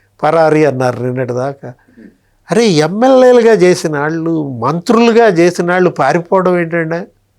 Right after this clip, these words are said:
ఓహో, అదేమంటే ముఖ్యమంత్రి పారిపోయాడు, ఐదు రోజులు యలహంకలో దాక్కుంటాడు, రెండు రోజులు ఇక్కడికి వచ్చి చుట్టం సూపుగా ముఖం చూపించి వెళ్తాడు,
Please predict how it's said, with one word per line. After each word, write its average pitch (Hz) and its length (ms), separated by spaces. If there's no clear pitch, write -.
ఓహో, 185 320
అదేమంటే 208 500
ముఖ్యమంత్రి 196 540
పారిపోయాడు, 180 880
ఐదు 175 220
రోజులు 185 600
యలహంకలో 185 520
దాక్కుంటాడు, 175 1000
రెండు 180 300
రోజులు 196 220
ఇక్కడికి 170 240
వచ్చి 180 340
చుట్టం 180 260
సూపుగా 180 360
ముఖం 170 340
చూపించి 170 380
వెళ్తాడు, 165 680